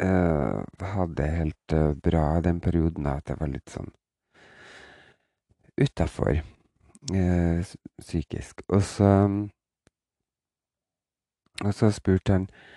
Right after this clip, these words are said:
«Ja, hvordan er det liksom, søv du om, eh, får du sove om natta?» Og, og sånn, så sier jeg, «Ja, det er vanskelig for å sove.»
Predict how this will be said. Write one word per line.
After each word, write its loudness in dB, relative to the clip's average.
«Ja, 4
hvordan 0
er 2
det 0
liksom, -4
søv -2
du 0
om, -6
eh, -2
får -2
du -2
sove 0
om -2
natta?» -6
Og, -8
og -8
sånn, -2
så -16
sier 2
jeg, 4
«Ja, 2
det -2
er -2
vanskelig -4
for -6
å -2
sove.» -6